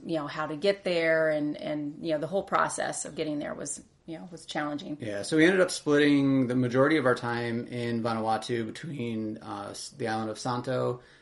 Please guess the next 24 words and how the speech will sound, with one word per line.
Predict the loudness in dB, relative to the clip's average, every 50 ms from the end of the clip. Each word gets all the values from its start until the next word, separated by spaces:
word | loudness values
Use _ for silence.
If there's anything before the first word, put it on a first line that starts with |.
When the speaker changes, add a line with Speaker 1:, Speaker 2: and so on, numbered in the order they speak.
| _ _ -8
Speaker 2:
and | -6 -4 -2 -2 -2 -4 -2
Urapiv. | 0 0 2 2 0 0 -4 -4 -4 -4 -6 -8
We | -10 -16 -20 -20 _ _ -6
spent | -2 0 0
a | 0
little | 2 2 2 2 4
bit | 2 2 0
of | -2 -2
time | -2 -2 0 0 0 0 0 -2 -2
on | -4 -4 -4 -2 -2
Malakula | 0 0 0 0 -2 -2 -4 -2 -2 -2 -4 -6 -8 -10
and | -10 -8
a | -6 -4
little | -2 0 0 0
bit | 0 0
of | 0 -2 -2 -6
ta-, | -8 -6 -4 -4 -4 -4 -4 -6 -6
of | -8 -8 -8
time | -8 -8 -6 -4 -4 -4 -4 -6 -6 -8
on | -8 -10 -10 -10 -10 -12
Afate | -12 -8 -4 -4 -4 -4 -4 -4 -4 -2 -2 -2
and | -4 -4 -6 -8
Port | -6 -6 -6 -6 -4
Vila. | -4 -4 -4 -4 -6